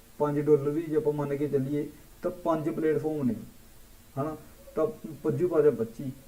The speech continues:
ਪੱਚੀ ਡਾਲਰ ਹੋ ਗਏ। ਪੱਚੀ ਡਾਲਰ ਨੂੰ ਤੁਸੀਂ ਮੰਨ ਕੇ ਚੱਲੋ ਮਹੀ-, ਤੁਸੀਂ ਤਰਿਆਸੀ ਨਾਲ ਗੁਣਾ ਕਰ ਲਓ, ਜਿਹੜਾ ਅੱਜ ਦੀ ਡੇਟ ਦੇ ਵਿੱਚ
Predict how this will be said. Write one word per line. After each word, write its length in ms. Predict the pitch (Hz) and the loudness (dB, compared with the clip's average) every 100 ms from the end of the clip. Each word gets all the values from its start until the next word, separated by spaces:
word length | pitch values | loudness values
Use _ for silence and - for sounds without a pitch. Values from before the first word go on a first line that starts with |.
| - | -6
ਪੱਚੀ 320 | - - 196 | -6 -2 -2
ਡਾਲਰ 340 | 170 156 156 147 | 0 2 4 4
ਹੋ 160 | 117 | 4
ਗਏ। 120 | 117 117 | 0 0
ਪੱਚੀ 320 | 151 147 190 185 | 2 0 0 0
ਡਾਲਰ 380 | 160 151 165 151 | 0 0 -2 -4
ਨੂੰ 220 | 156 160 | -6 -6
ਤੁਸੀਂ 460 | 151 139 160 170 170 - - - - - | -4 -2 -4 -4 -8 -12 -20 -20 -14 -4
ਮੰਨ 220 | 151 151 | -2 0
ਕੇ 120 | 156 | -2
ਚੱਲੋ 580 | 156 151 156 170 151 - - | 2 4 4 2 0 -2 -6
ਮਹੀ-, 480 | 156 160 175 139 147 | -6 -6 0 4 4
ਤੁਸੀਂ 340 | 151 143 147 | 4 0 0
ਤਰਿਆਸੀ 440 | 143 226 143 143 156 | 0 4 6 4 0
ਨਾਲ 160 | 156 | 0
ਗੁਣਾ 200 | 143 156 | 0 0
ਕਰ 160 | 139 120 | 0 0
ਲਓ, 160 | 135 151 | 0 0
ਜਿਹੜਾ 320 | 139 151 143 | 0 0 0
ਅੱਜ 140 | 123 | -2
ਦੀ 320 | 135 143 143 | -2 -2 -2
ਡੇਟ 300 | 131 139 135 | 0 4 4
ਦੇ 100 | 127 | 4
ਵਿੱਚ 240 | 135 131 | 2 0